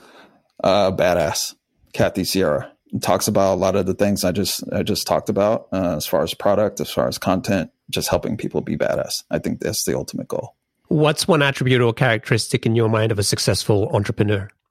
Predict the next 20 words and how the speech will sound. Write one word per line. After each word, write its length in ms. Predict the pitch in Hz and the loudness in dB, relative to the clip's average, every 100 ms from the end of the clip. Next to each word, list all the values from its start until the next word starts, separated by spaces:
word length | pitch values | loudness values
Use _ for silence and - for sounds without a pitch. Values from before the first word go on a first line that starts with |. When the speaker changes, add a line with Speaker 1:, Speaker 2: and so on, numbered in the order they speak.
| _ _ _ _ _ _ _ _ | _ _ _ _ _ _ _ _
Speaker 1:
Oh, 360 | 127 - - - | 0 0 0 -4
man. 320 | - 101 98 - - - - - - _ _ _ - | -6 -4 -4 -6 -14 -20 -20 -20 -20 _ _ _ -2
Empathy. 480 | 104 - - 95 - - - _ _ _ _ _ _ _ _ - | 0 0 0 -2 -4 -16 -20 _ _ _ _ _ _ _ _ 0
I 80 | 101 | 4
would, 180 | 120 92 | 4 4
I 60 | |
would 160 | 127 143 | 4 4
even 180 | 151 135 | 2 2
take 180 | 131 113 | 2 2
that 140 | 113 | 2
one 160 | 110 117 | 2 0
step 240 | - 107 | 2 0
further, 480 | - 110 131 139 131 | 2 2 2 0 -4
and 300 | 95 95 85 | -2 -2 -2
I 160 | - 98 | -2 -2
don't, 260 | 98 85 - _ _ _ _ _ _ _ - | -2 -4 -8 _ _ _ _ _ _ _ -4
I 60 | 101 | -2
would 140 | 82 | 0
say 120 | 95 | -2
compassion. 600 | - 78 - - - - | -2 -2 -2 -4 -6 -12